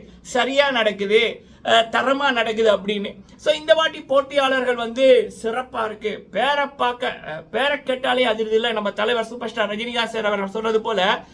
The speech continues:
பேரை கேட்டாலே அதிருது இல்ல அப்படின்ற மாதிரி போட்டியாளர்கள் வந்து பேரே வந்து தரமா இருந்துச்சு.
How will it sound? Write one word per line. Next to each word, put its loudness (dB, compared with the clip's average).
பேரை 4
கேட்டாலே 0
அதிருது 0
இல்ல 2
அப்படின்ற -2
மாதிரி 0
போட்டியாளர்கள் 2
வந்து 0
பேரே 4
வந்து -6
தரமா 0
இருந்துச்சு. -8